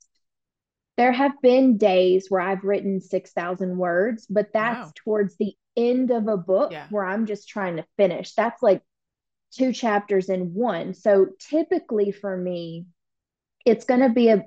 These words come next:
Speaker 1: three thousand words or less a day.
Speaker 2: Yeah.
Speaker 1: And when you're talking about books that are, let's just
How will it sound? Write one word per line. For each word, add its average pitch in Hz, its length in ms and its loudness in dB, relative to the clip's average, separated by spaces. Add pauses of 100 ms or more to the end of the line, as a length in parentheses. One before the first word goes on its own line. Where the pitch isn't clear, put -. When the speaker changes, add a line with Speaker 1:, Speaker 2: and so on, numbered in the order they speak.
(160)
Speaker 1:
three 247 220 4
thousand 220 520 2
words 190 300 2
or 190 140 2
less 185 360 -4
a 175 60 -4
day. 170 520 -8 (360)
Speaker 2:
Yeah. 214 160 0
Speaker 1:
And 220 80 4
when 220 100 2
you're 247 120 2
talking 262 480 0
about 226 420 -4
books 208 420 -2
that 190 180 -2
are, 180 240 -2
let's 226 260 -6
just 208 280 -10